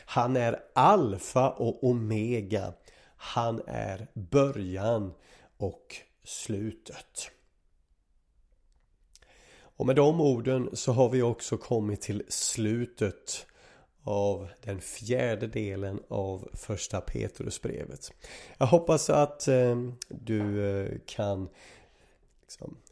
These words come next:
bli uppbyggd och att du kan bli också uppmuntrad och tröstad av den här undervisningen. Jag hälsar dig varmt, varmt välkommen tillbaka nästa tisdag.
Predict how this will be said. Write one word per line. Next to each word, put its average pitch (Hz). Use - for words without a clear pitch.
bli 120
uppbyggd 170
och 110
att 110
du 120
kan 113
bli 120
också 110
uppmuntrad 127
och 98
tröstad 139
av 104
den 107
här 104
undervisningen. -
Jag 139
hälsar 143
dig 131
varmt, 127
varmt 123
välkommen 113
tillbaka 127
nästa 127
tisdag. 131